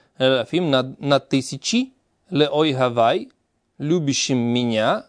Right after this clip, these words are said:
«улешомрей митцвойсой», и с-, соблюдающим заповеди мои.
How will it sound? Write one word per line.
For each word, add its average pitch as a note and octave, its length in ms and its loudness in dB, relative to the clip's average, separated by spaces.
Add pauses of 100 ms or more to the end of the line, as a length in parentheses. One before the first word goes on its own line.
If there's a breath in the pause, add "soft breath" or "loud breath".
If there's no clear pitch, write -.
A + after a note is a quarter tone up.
(140)
«улешомрей C3+ 640 0
митцвойсой», C3+ 680 -2
и - 40 -8
с-, - 280 -10
соблюдающим D3+ 840 0 (340 soft breath)
заповеди C#3 460 0
мои. A#2+ 180 -2